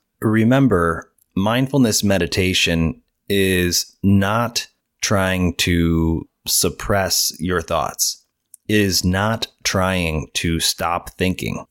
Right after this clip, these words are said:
but instead to become aware of when you start thinking so that you can observe these thoughts and emotions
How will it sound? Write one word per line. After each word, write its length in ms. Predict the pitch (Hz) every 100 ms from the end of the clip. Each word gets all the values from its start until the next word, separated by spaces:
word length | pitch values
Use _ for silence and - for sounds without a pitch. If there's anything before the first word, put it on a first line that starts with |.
| -
but 440 | 131 87 80 - -
instead 800 | 95 87 - 127 123 85 82 - _ _ -
to 160 | - 95
become 840 | 90 85 - 110 101 98 90 - -
aware 760 | 90 87 135 147 85 - - _ _ -
of 240 | 101 90
when 360 | 90 113 120 110
you 160 | 101
start 420 | 92 - 101 95
thinking 520 | - 123 131 - 104 - -
so 300 | - 101 90
that 220 | 92 80
you 160 | 98 95
can 320 | 107 95 90
observe 800 | - 92 92 95 98 127 98 80 -
these 360 | 85 90 82
thoughts 720 | - 85 85 107 - - - _ - -
and 420 | 95 90 85 82 -
emotions 960 | 92 92 104 - 101 101 104 - -